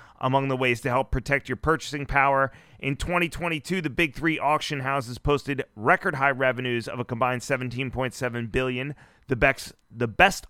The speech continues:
auction year ever. The global art market is still exceeding its pre-pandemic level, according to a twenty twenty-three U B S art market report. How can the regular investor like you and me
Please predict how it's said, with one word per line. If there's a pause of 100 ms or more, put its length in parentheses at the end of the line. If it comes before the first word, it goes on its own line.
(120)
auction
year (920)
ever. (720)
The
global
art
market
is
still
exceeding
its
pre-pandemic
level,
according
to
a
twenty
twenty-three
U
B
S
art
market
report. (640)
How
can
the
regular
investor
like
you
and
me